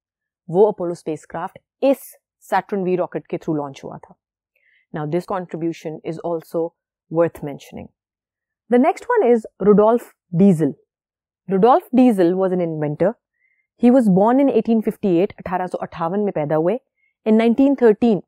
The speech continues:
उन्नीस सौ तेरह में इनकी डेथ हुई। इन्होंने डीजल इंजन एटीन नाइंटी टू में, अठारह सौ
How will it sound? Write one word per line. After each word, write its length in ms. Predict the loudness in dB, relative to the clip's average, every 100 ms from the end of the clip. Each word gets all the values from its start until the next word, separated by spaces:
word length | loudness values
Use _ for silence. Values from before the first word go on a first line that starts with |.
| -4
उन्नीस 280 | -4 -2
सौ 60 | -4 -2
तेरह 220 | 0 0
में 100 | -2
इनकी 200 | -4 -4
डेथ 220 | -4 -6
हुई। 180 | -8 -8 -12 _ _ _ _ _ _ _ _ _ _
इन्होंने 420 | 4 4 4 2 2 0
डीजल 500 | 2 6 6 6 2 2
इंजन 420 | 4 4 2 -2 -6 -2
एटीन 280 | 2 2 2
नाइंटी 260 | 0 -2
टू 180 | 0 0 0
में, 120 | -4 -8
अठारह 260 | -8 -4 -4
सौ 140 | -2